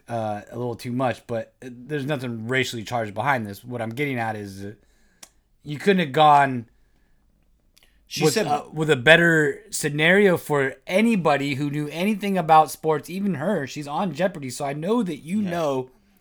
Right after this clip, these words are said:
Speaker 1: who Jackie Robinson is. You
Speaker 2: No.
Speaker 1: know who Babe Ruth is.
Speaker 2: She
Speaker 1: Who
Speaker 2: just
Speaker 1: broke the color barrier?
Speaker 2: She chose the wrong one, man. She, she got startled, bro. She got startled. She freaked out. She chose the wrong one. She had a couple names in her head for baseball, and she chose the wrong one. That's all there is.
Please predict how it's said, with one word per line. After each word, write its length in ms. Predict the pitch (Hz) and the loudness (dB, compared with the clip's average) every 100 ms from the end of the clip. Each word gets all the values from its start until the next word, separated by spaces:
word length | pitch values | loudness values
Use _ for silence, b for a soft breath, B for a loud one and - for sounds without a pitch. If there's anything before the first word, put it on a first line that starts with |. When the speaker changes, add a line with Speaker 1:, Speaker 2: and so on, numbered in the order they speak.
| _ | _
Speaker 1:
who 100 | 165 | -6
Jackie 360 | 135 185 202 233 | 2 2 2 2
Robinson 460 | 185 139 127 117 | 4 4 0 -10
is. 260 | 98 110 _ _ _ _ _ _ _ _ _ _ _ | -12 -14 _ _ _ _ _ _ _ _ _ _ _
You 160 | 117 143 | -10 -4
Speaker 2:
No. 60 | |
Speaker 1:
know 280 | 160 196 240 | 2 6 6
who 480 | 208 170 151 135 123 _ _ | 4 -2 -2 -4 -8 _ _
Babe 280 | - 185 175 | 0 2 2
Ruth 300 | 151 190 190 | 0 0 -2
is. 340 | 107 95 - _ _ _ _ _ _ _ _ | -8 -10 -16 _ _ _ _ _ _ _ _
Speaker 2:
She 200 | - - | -20 -4
Speaker 1:
Who 200 | - 277 | 4 4
Speaker 2:
just 100 | 269 | 6
Speaker 1:
broke 260 | 185 220 220 | 10 10 10
the 60 | 196 | 0
color 300 | 185 208 196 | 4 6 6
barrier? 360 | 160 139 113 107 | 4 2 0 -6
Speaker 2:
She 160 | 117 | -10
chose 300 | 151 185 196 160 | -4 -2 -2 -4
the 60 | |
wrong 240 | 151 143 135 | -6 -6 -6
one, 200 | 139 85 | -10 -12
man. 140 | 78 92 | -14 -14
She, 240 | - 131 | -12 -12
she 300 | 110 - 131 | -10 -10 -10
got 200 | 120 147 | -8 -8
startled, 420 | - 147 123 - - - | -6 -6 -6 -6 -16 -16
bro. 140 | 80 | -16
She 140 | - 107 | -14 -12
got 140 | 117 | -12
startled. 500 | - 127 123 123 120 | -6 -4 -4 -6 -10
She 80 | - | -18
freaked 260 | _ 127 - | _ -12 -8
out. 140 | 101 95 | -10 -10
She 80 | - | -14
chose 260 | 104 95 | -14 -14
the 60 | 92 | -12
wrong 220 | 90 87 | -14 -14
one. 240 | 73 71 - | -16 -20 -20
She 160 | - 110 | -10 -6
had 100 | 110 | -6
a 60 | |
couple 340 | 113 127 123 104 | -8 -12 -12 -14
names 400 | 107 107 104 95 | -10 -8 -10 -12
in 60 | 95 | -14
her 60 | |
head 280 | 92 90 85 | -12 -12 -12
for 100 | - | -16
baseball, 500 | 82 87 85 92 87 90 | -14 -14 -12 -12 -12 -12
and 120 | 90 | -18
she 100 | 107 | -18
chose 240 | - 120 | -16 -16
the 80 | 117 | -16
wrong 180 | 117 120 | -18 -18
one. 180 | 156 160 | -20 -20
That's 180 | - - | -20 -20
all 120 | 98 | -20
there 140 | 107 107 | -20 -20
is. 220 | 127 _ | -20 _